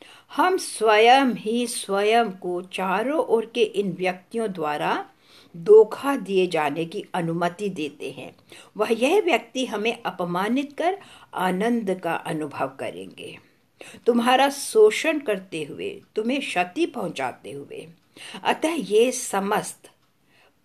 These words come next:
परपीड़क ही होते हैं। परपीड़क वह होता है जो अन्य को यंत्रणा देकर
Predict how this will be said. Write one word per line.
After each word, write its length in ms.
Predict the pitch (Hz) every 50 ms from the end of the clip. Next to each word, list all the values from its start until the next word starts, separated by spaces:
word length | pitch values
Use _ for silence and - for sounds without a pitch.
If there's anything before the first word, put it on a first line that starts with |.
| _ _ -
परपीड़क 880 | - 214 233 247 269 285 302 302 - - 202 190 185 185 175 151 143 - -
ही 180 | - - 247 277
होते 400 | 277 - - - - - - -
हैं। 260 | - - - - - _ _ _ _ _ _ - _ _ _ _ _ _ _ _ -
परपीड़क 760 | 190 214 226 233 247 247 - - 185 175 170 175 185 180 165
वह 360 | 160 180 214 247 330 403 - -
होता 260 | 196 180 - - 156
है 200 | 156 160 165 156
जो 380 | 151 - 165 190 240 381 392 - _ _ _ - - _ _ _ _ -
अन्य 380 | 220 240 254 254 254 247 220
को 360 | - - - 151 123 - - - _ _ -
यंत्रणा 640 | - 160 170 185 180 180 175 - - 220 233 240 247 226
देकर 440 | 185 165 160 165 - - 208 294